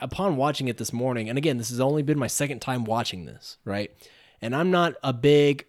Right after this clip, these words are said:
Mandarin fanboy or anything like that, but I will say this was probably the worst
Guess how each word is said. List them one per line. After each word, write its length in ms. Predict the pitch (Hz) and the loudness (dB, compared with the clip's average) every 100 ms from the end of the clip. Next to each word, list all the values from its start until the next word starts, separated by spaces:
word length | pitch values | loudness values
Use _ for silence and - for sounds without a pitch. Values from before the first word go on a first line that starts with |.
| _ | _
Mandarin 600 | 135 131 131 135 123 123 | -12 -2 0 0 2 0
fanboy 600 | 113 120 117 113 113 117 | 0 -4 -2 -2 0 0
or 120 | 113 110 | 0 0
anything 360 | 110 104 107 | -2 -4 -6
like 360 | 101 107 110 - | -4 -4 -4 -6
that, 280 | 98 95 - _ _ _ _ | -6 -6 -8 _ _ _ _
but 120 | 147 | 0
I 120 | 156 156 | 2 4
will 320 | 165 180 170 | 6 6 6
say 640 | - 151 127 107 98 92 _ _ _ _ _ | 4 4 4 2 0 -4 _ _ _ _ _
this 280 | 135 160 - | 0 0 0
was 120 | 156 | -4
probably 400 | - 151 139 135 | 0 4 4 4
the 120 | 123 | 4
worst 760 | 120 110 120 120 110 - - | 2 2 2 2 0 -2 -6